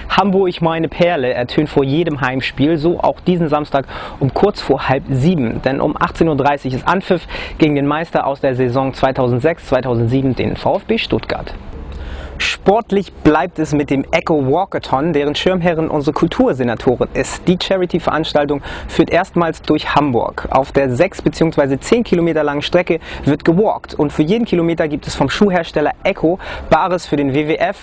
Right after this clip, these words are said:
Street Kids International oder die Hamburger Jugendarbeit. Eine gute Sache. Ebenfalls unterstützenswert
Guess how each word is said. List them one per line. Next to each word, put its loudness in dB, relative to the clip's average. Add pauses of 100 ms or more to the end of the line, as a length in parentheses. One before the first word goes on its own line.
Street 0
Kids 0
International 0
oder 2 (140)
die 0
Hamburger 2
Jugendarbeit. 0
Eine 0
gute 2
Sache. -2 (1200)
Ebenfalls 2
unterstützenswert 0